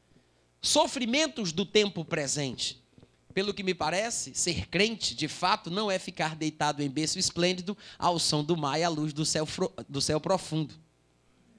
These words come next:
Ser crente neste mundo onde Satanás é Deus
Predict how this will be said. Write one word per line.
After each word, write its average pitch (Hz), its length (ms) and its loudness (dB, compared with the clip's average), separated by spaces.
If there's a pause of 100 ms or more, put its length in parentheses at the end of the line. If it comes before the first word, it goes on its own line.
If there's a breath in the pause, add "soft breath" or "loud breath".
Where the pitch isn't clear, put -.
(1300)
Ser - 340 -4
crente 214 400 2
neste 151 340 -2
mundo 156 420 -2
onde 143 180 -2
Satanás 143 540 -2
é 123 60 -2
Deus 147 580 -2